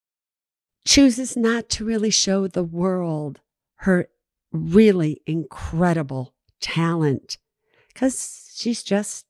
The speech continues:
kind of settled in to what is going on in her life. Without going into much more detail about it, I left there incredibly sad. Sad because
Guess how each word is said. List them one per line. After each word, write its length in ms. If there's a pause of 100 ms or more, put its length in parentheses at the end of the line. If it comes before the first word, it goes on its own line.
(280)
kind 260
of 160 (400)
settled 540
in 360 (600)
to 120
what 300 (320)
is 160
going 320
on 280
in 240
her 200
life. 500 (560)
Without 440
going 280
into 280
much 320
more 180
detail 580
about 440
it, 200 (560)
I 200
left 500
there 500 (280)
incredibly 640
sad. 640 (1120)
Sad 520
because 560